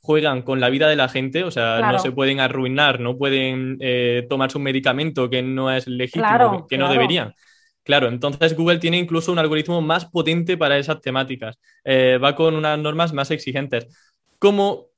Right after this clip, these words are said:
Speaker 1: eh, podemos combatir esas normas tan exigentes de Google? Pues poniendo una ficha sobre, sobre nosotros. Eh, por ejemplo, tú en tu, eh, en tu Instagram sé que tienes incluso una historia destacada donde hablas sobre ti,
Speaker 2: Sí.
Speaker 1: sobre tu objetivo con, con la cuenta, eh, en este caso con la Agence Founders,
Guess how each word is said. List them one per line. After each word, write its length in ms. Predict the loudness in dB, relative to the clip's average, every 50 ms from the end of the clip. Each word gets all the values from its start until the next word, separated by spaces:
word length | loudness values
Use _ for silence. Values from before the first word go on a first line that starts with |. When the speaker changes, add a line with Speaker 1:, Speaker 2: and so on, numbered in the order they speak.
| _ -6
Speaker 1:
eh, 300 | 0 2 4 4 4 2 2
podemos 600 | -2 0 0 0 0 0 0 0 0 -2 -6 -16 _ _
combatir 560 | -4 -2 0 4 2 2 2 2 0 2 2
esas 200 | 2 2 0 0
normas 320 | 0 -2 0 0 -2 0
tan 140 | 0 -2 -2
exigentes 480 | -2 -4 -4 -4 -4 -4 -2 -2 -2 0
de 100 | 0 -2
Google? 360 | 0 0 0 0 0 -2 -4 _ _ _ _ _
Pues 160 | 0 0 0
poniendo 320 | 0 -2 -4 -2 0 0 0
una 80 | 0
ficha 300 | 0 -2 -4 -2 -2 -4
sobre, 420 | -2 -2 -2 0 0 0 0 -2 -10
sobre 320 | -6 -4 -2 0 0 0
nosotros. 600 | -2 -4 0 2 2 2 2 0 0 0 -2 -6 _ _ _ _ -4
Eh, 100 | -4 -2
por 120 | 0 0 0
ejemplo, 280 | 0 0 0 0 0
tú 120 | 2 2 0
en 140 | 0 0
tu, 120 | -2 -2 -2
eh, 760 | -2 -2 -4 -8 -18 -12 -6 -2 -2 0 0 0 0 0 -2
en 100 | -2 -4
tu 80 | -2 -2
Instagram 400 | -2 0 0 0 2 2 0 0
sé 160 | 0 0 2
que 80 | 2 2
tienes 260 | 2 2 2 0 0
incluso 400 | -2 -4 -2 -2 -2 0 0 0
una 140 | 0 0 -2
historia 260 | -2 -2 0 0 2
destacada 440 | 0 0 0 0 0 4 4 4 4
donde 160 | 4 4 2
hablas 180 | 2 2 0 0
sobre 240 | -2 -2 -2 -2 -2
ti, 140 | 2 4 4
Speaker 2:
Sí. 100 | 4 4
Speaker 1:
sobre 220 | 4 2 2 2
tu 80 | 0 -2
objetivo 520 | -2 0 -2 0 0 2 4 4 4 4
con, 420 | 4 2 2 4 2 2 0 -2 -2
con 140 | -2 2 2
la 100 | 2 2
cuenta, 380 | 2 -2 -2 0 0 0 0 -2 _ -20 -20 -20 -20 -20 _ _
eh, 180 | 0 4 4 4
en 60 | 4
este 200 | 2 2 2 2 4
caso 220 | 4 2 2 2
con 120 | 0 2
la 60 | 0 0
Agence 200 | 0 -2 -6 -2
Founders, 460 | 0 0 0 2 0 0 -2 -2 -8